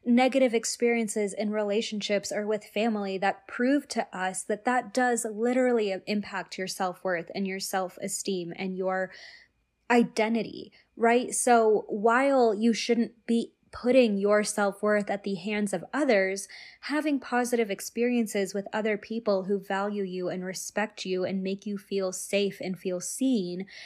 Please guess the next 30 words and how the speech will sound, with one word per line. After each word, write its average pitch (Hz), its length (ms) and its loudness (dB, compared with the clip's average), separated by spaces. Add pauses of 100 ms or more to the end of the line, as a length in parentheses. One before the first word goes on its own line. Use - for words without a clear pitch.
(180)
that 254 380 0
does 240 320 4
have 214 320 -2
a 208 60 -2
positive 202 600 -2
impact 214 600 -2
on 214 160 0
who 214 160 -2
you 190 240 0
are. 240 240 4
And 190 160 -2
that's 220 260 -4
why 226 180 0
communication 208 920 -4
and 202 180 -6
relationships 196 920 -4
are 208 160 -4
so 208 380 -2
important, 196 600 0 (380)
because 247 340 2
they 240 140 6
do 277 340 2
create 254 520 2
this - 200 -8
feedback 233 560 0
loop 196 280 0
that - 180 -2
comes 226 400 -2
back 214 400 -2
and 202 300 -2